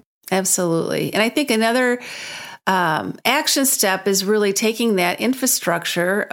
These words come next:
um, and making sure that it's aligned with the organization's strategic initiative. So you don't, again, have a lot of one-offs and people going in different directions, but we're really well aligned in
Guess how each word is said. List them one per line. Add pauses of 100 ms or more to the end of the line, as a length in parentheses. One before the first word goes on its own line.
(160)
um,
and
making
sure
that
it's
aligned
with
the
organization's
strategic
initiative.
So
you
don't, (440)
again,
have
a
lot
of
one-offs
and (600)
people
going
in
different
directions,
but
we're
really
well
aligned
in